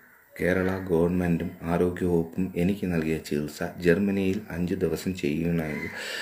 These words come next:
മൂന്ന് ലക്ഷത്തി അമ്പതിനായിരം രൂപ നമ്മൾ കൊടുക്കണം. ഇത് നമുക്ക് വേണ്ടി കേരള ഗവൺമെൻറ്റും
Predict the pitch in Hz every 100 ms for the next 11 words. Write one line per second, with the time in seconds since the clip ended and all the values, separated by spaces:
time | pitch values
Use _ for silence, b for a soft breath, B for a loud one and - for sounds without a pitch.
0 | B B - 92 107 110 113 90 82 -
1 | 87 - 107 - 85 90 87 90 90 85
2 | 82 82 80 78 76 85 110 - _ _
3 | 90 82 80 - 69 - - - - -
4 | 87 110 - 87 90 95 98 78 73 -
5 | - - 82 87 90 85 80 82 82 78
6 | -